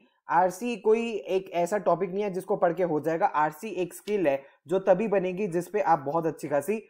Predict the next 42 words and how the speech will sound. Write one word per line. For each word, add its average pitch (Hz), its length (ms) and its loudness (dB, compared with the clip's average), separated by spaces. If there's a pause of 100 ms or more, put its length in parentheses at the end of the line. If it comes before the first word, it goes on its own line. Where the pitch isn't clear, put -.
(220)
मेहनत 160 360 0
करोगे। 135 320 0 (260)
तो 208 80 0
जितनी 180 400 -2
जल्दी 190 420 2
आप 160 240 0
एक 180 120 0
गुड 175 200 2
रीडिंग 180 320 -2
हैबिट 160 240 0
बना 151 260 -2
लोगे, 151 280 0 (280)
उतना 165 280 0
अच्छा 190 240 2
आपके 170 260 2
लिए। 147 220 4
बहुत 175 300 2
सारे 202 240 6
न्यूज़पेपर 175 500 2
के 180 80 0
आर्टिकल्स 156 460 2
पढ़ो, 156 260 2
मैगजीन्स 151 560 -4
पढ़ो, 156 340 0
बुक्स 165 400 -2
पढ़ो, 170 240 2
आर्टिकल्स 160 560 -2
पढ़ो, 165 340 0 (300)
जर्नल्स 185 440 2
पढ़ो, 170 560 2
जितना 214 360 4
ज़्यादा 214 280 2
से 202 40 -4
ज़्यादा 220 260 2
हो 175 180 2
सके 175 300 0 (240)
उतना 220 320 2
पढ़ो, 180 320 6 (260)
because 190 380 2 (220)
इस 220 280 -6
चीज़ 226 240 -4
का 165 160 4